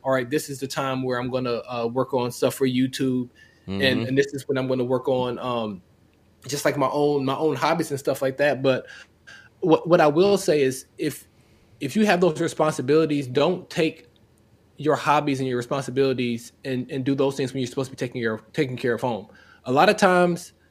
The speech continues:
Speaker 2: Mm.
Speaker 1: I take care of the house. If I
Speaker 2: Good
Speaker 1: wanna do
Speaker 2: point.
Speaker 1: something around the, around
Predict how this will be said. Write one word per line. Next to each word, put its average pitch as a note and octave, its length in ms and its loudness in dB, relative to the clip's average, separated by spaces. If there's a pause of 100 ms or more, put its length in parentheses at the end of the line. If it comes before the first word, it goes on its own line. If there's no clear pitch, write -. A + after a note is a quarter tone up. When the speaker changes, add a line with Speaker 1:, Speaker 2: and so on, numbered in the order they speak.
Speaker 2:
Mm. F#2+ 360 -6 (160)
Speaker 1:
I D#3 80 2
take F3+ 260 4
care F3 80 6
of C#3 80 0
the D3 140 0
house. D#3+ 320 2
If B2+ 100 -8
I C#3+ 60 4
Speaker 2:
Good F3 80 6
Speaker 1:
wanna F#3 140 2
do - 80 -2
Speaker 2:
point. F3+ 120 2
Speaker 1:
something F#3+ 460 -2 (320)
around D3 380 0
the, B2 260 -2
around C#3 440 -4